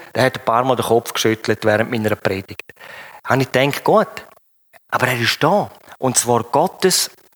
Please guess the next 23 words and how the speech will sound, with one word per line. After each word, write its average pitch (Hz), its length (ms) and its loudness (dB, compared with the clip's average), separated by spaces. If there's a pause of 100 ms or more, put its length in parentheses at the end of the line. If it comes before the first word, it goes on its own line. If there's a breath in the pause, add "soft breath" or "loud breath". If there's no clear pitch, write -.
(880)
kommt 127 200 2
nicht 120 120 2
leer 113 280 0
zurück. - 420 -6 (960)
Dann 165 180 2
haben 175 160 4
sich - 320 0 (400)
Menschen 147 460 2
bekehrt, 143 640 0
die 127 200 2
ich 131 60 2
auf - 120 -4
der 120 100 0
Liste 160 420 0
hatte, 143 420 -2 (440)
die 139 160 4
nachher, 156 580 2 (360 loud breath)
nach 151 280 2
der 156 140 -2
Versammlung 143 600 2
in 135 180 -2
die - 60 -2
Seelsorge 135 600 2